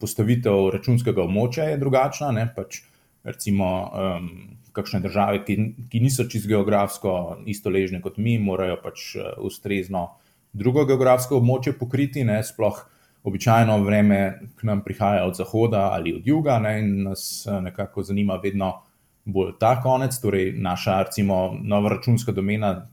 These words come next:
ta visoko ločljiva, je v bistvu majčkeno premaknjena, tako da zajema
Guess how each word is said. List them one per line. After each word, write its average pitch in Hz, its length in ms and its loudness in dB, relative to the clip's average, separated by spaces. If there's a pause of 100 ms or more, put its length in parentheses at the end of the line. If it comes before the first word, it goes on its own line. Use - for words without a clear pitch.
ta 90 120 -6
visoko 104 420 0
ločljiva, 120 480 4 (420)
je 113 100 2
v - 20 2
bistvu 123 280 6 (220)
majčkeno 127 520 2
premaknjena, 117 600 4
tako 113 240 -2
da 107 160 4
zajema 110 400 2